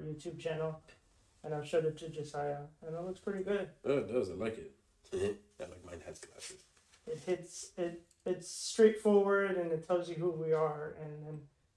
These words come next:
Speaker 1: they'll go into us eventually having video footage for y'all.
Speaker 2: Soon.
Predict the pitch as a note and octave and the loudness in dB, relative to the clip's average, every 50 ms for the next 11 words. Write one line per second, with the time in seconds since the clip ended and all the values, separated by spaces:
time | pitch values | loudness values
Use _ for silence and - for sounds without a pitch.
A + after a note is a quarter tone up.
0 | _ - D#3 D3+ D#3+ E3+ E3+ E3+ E3+ E3+ E3+ E3 - E3+ E3+ E3+ E3+ E3 - F#3 | _ -4 -2 2 4 6 6 6 4 0 -4 -4 0 4 4 4 4 2 0 -2
1 | F3 E3 F3 F3 F3 - - F3+ F3 F#3 F#3 F3+ - - - _ _ _ _ _ | 2 2 2 2 2 0 -2 0 2 4 2 2 0 -4 -18 _ _ _ _ _
2 | _ _ _ _ _ - - F3 F3 E3+ F3+ F3+ F3 - D#3+ F#3 F#3 F#3 F3+ E3+ | _ _ _ _ _ 0 2 4 4 4 4 2 0 0 2 2 4 4 6 6
3 | E3 D#3+ D#3+ - E3+ E3 D#3+ D3+ - - - - D#3 D3+ D3+ D3 D3 - - - | 6 6 4 4 2 2 2 0 -4 -8 -4 -2 0 0 0 -2 -2 -4 -10 -14
4 | _ _ _ _ _ _ _ _ _ _ _ _ _ _ _ _ _ - - - | _ _ _ _ _ _ _ _ _ _ _ _ _ _ _ _ _ -6 0 4
5 | D#3 D#3 B2+ G#2 G2 - | 6 8 8 6 4 -2